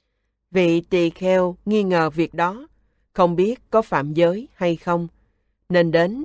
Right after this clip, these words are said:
bạch lên Phật. Đức Phật phán, vì chim không dùng vàng và lụa vải nên không phạm, nhưng các ông không nên dùng những vật ấy.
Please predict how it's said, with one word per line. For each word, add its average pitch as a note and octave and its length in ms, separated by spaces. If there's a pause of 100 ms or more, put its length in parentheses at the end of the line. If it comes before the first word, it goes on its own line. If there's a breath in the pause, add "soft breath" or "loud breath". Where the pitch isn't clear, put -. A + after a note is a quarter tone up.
bạch E3 220
lên E3 260
Phật. D3 260 (800)
Đức B3 240
Phật D#3 280
phán, G3 360 (840)
vì F3 200
chim G3 400 (220)
không G#3 280
dùng D#3+ 240
vàng D#3 440 (220)
và E3 180
lụa D#3 280
vải E3 420 (220)
nên E3 340
không F3 280
phạm, C#3+ 380 (720)
nhưng F3 220
các A#3+ 220
ông F3 260 (300)
không F#3+ 220
nên F#3 220
dùng D#3 340
những D#3 240
vật E3+ 260
ấy. F#3+ 320